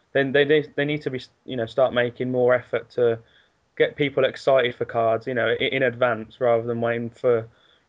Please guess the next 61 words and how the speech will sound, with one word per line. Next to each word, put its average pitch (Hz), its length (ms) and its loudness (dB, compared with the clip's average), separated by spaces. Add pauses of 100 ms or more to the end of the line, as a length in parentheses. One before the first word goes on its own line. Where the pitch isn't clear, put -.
you 123 80 -4
know, 110 100 2
a - 20 0
week 120 300 -2
before 117 400 0
where, 117 380 4
you 127 60 -6
know, 120 100 -4
people 127 260 0
might 120 260 0
not 120 240 0
be 117 300 -2 (520)
sort - 260 -2
of, 120 80 2
um, 117 440 4 (800)
you - 60 -10
know, 131 100 4 (140)
they 135 80 -4
might 156 180 4
not 123 120 2
have 120 100 -6
the 120 80 -4
money 123 240 0
to 127 140 -12
buy 127 180 4
the 123 80 0
event, 120 380 -4
or, 110 240 -2
you 120 80 -6
know, 117 80 -2
might 120 240 -2 (240)
just - 200 -12
think, 117 220 -4
you 117 80 -8
know, 107 220 -2
"Oh, 113 120 -2
why 120 220 2
bother?" 110 580 0
rather 123 280 2
than 120 200 -2 (260)
get 123 100 2
them 117 100 -2
excited - 340 -8
for - 120 0
it 123 100 0
in, 127 140 0
in 127 160 -4
advance 113 480 -2
and 123 100 -8
hopefully 113 480 -4 (300)
get 120 80 -10
them 120 120 -10
to 123 100 -4
buy, 120 260 4
you 120 80 -8 (160)
know, 110 240 -6 (160)
buy 113 140 -14
the, 113 320 0
uh, 110 40 -12
pay-per-view - 440 -10
earlier. 120 360 2